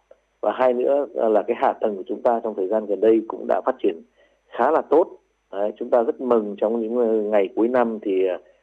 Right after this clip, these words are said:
Quảng Ninh là một cái điểm đến rất là, ờ, có Vịnh Hạ Long rất là hấp dẫn thì lại cũng đã hoàn thành ba cái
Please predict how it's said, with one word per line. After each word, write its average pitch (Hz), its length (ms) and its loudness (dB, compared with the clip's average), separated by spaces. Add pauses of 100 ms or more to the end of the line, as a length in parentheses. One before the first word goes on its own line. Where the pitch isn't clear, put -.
(140)
Quảng 92 240 -6
Ninh 120 300 2
là 104 60 -2
một - 140 -8
cái 113 60 -4
điểm 95 220 -2
đến 101 220 -4
rất 135 180 -2
là, 95 300 0 (100)
ờ, 90 220 -10
có 101 100 -2
Vịnh 107 180 -4
Hạ 101 100 -4
Long 110 280 -2
rất 127 120 0
là 113 60 -6
hấp 117 180 -4
dẫn - 320 -2
thì 95 100 -6
lại 92 220 -4
cũng 65 280 -10 (580)
đã 104 160 2
hoàn 110 180 -4
thành 101 240 -2
ba 113 240 2
cái 110 220 -2